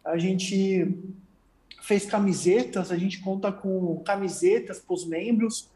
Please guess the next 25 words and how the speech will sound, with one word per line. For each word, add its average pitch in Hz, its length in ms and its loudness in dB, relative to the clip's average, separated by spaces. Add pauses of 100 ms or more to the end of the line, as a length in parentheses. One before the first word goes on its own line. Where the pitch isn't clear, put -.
(540)
Então, 190 520 2
a 180 80 4
gente 185 320 -4
tem 190 80 -4
um 185 120 -2
parceiro 185 420 2
que 185 160 -6
fa-, 180 260 -6 (220)
já 175 260 4
é 185 120 6
de 175 180 0
marcas 180 460 0
automotivas, 175 920 0
né? 196 220 -4 (420)
Então, 190 120 0
a 190 60 4
gente 190 260 0
desenvolveu 190 480 2
com 190 100 -6
ele 185 100 0
uma 185 160 -4
camiseta 180 600 0
pro 175 180 -8
nosso 170 320 -2
grupo. 226 640 2